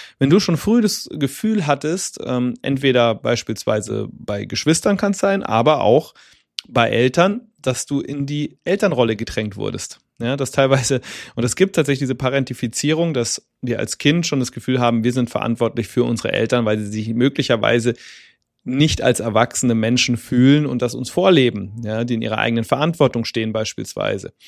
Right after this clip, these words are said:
Und wenn das natürlich, wenn die Kindheit davon geprägt ist, dass eine frühe Parentifizierung stattgefunden hat, dann kann es dazu führen, dass ich mich immer verantwortlich fühl-, gefühlt habe für meine Eltern.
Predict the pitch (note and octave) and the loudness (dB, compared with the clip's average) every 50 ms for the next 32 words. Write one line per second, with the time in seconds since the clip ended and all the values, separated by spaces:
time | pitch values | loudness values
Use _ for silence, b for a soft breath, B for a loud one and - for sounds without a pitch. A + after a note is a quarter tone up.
0 | B B B B B B B B B B B B B _ _ - C3 B2+ C3 C3 | B B B B B B B B B B B B B _ _ 0 4 4 4 4
1 | C3 B2 - - - C3 B2 B2 C#3+ D#3+ F#3 G3 F3+ - - E3 D#3+ D#3 D3 C#3+ | 4 0 -2 -4 -4 -2 2 2 2 4 4 2 2 4 2 4 4 4 2 2
2 | - - - - - - - C3 B2+ A#2+ A#2 A#2 - - G3 A#3+ A3 G3 E3 - | 0 -6 -10 -14 -18 -6 -2 0 2 2 0 0 0 0 2 2 2 2 2 2
3 | D#3+ E3 F3+ - - F3 D#3+ D3+ - - C3 B2+ C3 C#3+ C#3 - - A#2 - - | 2 0 2 0 -2 -4 -4 -6 -4 0 2 2 2 2 0 -2 -6 -6 -6 -4
4 | - B2+ A2+ - A#2+ A2+ - - E3 F3 F3+ E3+ - D3+ C3+ C#3 C3+ B2+ - C3 | -4 -4 -2 -2 -2 -4 -4 0 2 4 4 4 2 2 0 2 0 0 -2 -6
5 | - C3+ - - D#3+ D#3+ D#3 D3 C#3 - - D3 - - D#3 C#3 - A#2+ A2+ A2+ | -10 -10 -8 -4 -2 -2 -2 -2 -2 -2 -2 -2 -2 -2 -4 -4 -4 -6 -6 -4
6 | A2 A2 G#2 - - A#2 A2+ C3 C3+ D3 C#3+ - - C3 C3 - - A2+ - - | -4 -6 -6 -4 -4 -2 0 0 0 0 0 0 -2 -2 -2 -4 -6 -8 -8 0
7 | - D3 D3+ D3+ D3 C3 A#2 - A#2+ - C3 A#2+ - - - D#3+ E3 D#3+ D#3+ D3+ | 2 4 4 4 4 2 0 -2 -4 -4 -4 -6 -4 -4 -4 -2 -2 0 0 0
8 | C#3+ C#3 - - A#2 - C3 C3+ B2 - C3+ B2+ - - B2 A2 - - C#3 C#3 | 0 0 0 -2 -2 0 0 -2 0 0 0 0 0 -2 -4 -6 -2 0 2 4
9 | D3 D3 C#3 - - A2+ G#2 - - - A#2 A2 G2+ - - A2 G#2+ A2+ A#2 C3 | 4 2 0 -2 -6 -8 -8 -6 -4 -2 -2 -2 -2 -2 -2 0 2 2 2 2
10 | D3+ E3 D#3+ - - B2+ A#2+ A2+ A2+ A2+ A#2 A#2 A#2 A#2+ - D#3+ D#3 E3 E3 | 0 -2 -2 -2 -2 0 0 0 0 0 0 2 2 2 2 2 0 0 -2